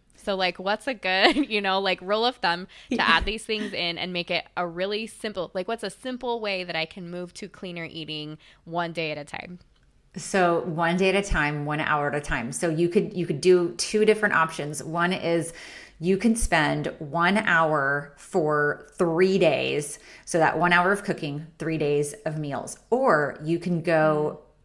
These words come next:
Speaker 2: like, bonkers on a Sunday or Saturday and meal prep for, like, three hours. That way you have meals throughout the whole week. Think of yourself as your own personal chef. Like, okay, if I'm my own personal chef,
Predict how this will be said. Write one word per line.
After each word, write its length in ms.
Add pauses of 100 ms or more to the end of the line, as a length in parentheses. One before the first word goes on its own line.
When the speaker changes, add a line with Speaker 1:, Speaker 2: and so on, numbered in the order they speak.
(120)
Speaker 2:
like, 420
bonkers 420
on 80
a 80
Sunday 440
or 100
Saturday 720 (520)
and 520
meal 380
prep 380
for, 160
like, 400
three 400
hours. 540 (120)
That 160
way 100
you 280
have 260
meals 380
throughout 300
the 60
whole 280
week. 320 (500)
Think 200
of 80
yourself 480
as 200
your 140
own 320
personal 440
chef. 440 (360)
Like, 260
okay, 320
if 100
I'm 180
my 160
own 120
personal 380
chef, 340